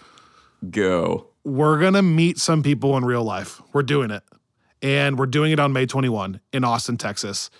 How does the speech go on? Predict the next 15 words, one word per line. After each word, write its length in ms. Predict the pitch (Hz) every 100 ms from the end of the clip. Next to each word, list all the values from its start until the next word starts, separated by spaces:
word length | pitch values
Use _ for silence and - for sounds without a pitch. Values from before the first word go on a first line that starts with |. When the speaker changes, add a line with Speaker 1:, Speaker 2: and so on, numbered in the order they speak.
| _ -
Speaker 2:
So 320 | - 175 170
if 200 | 165 139
you 220 | 160 202
are 140 | 185
interested 480 | 156 160 180 165 160
in 140 | 135 131
joining 400 | 143 151 151 135
us 160 | 120
for 160 | - 139
a 60 |
screening 420 | 120 - 139 135 127
of 120 | 101
that 200 | 113 139
film 380 | - 139 170 214 _ - _ _ _ _ _ -
and 460 | 185 262 247 180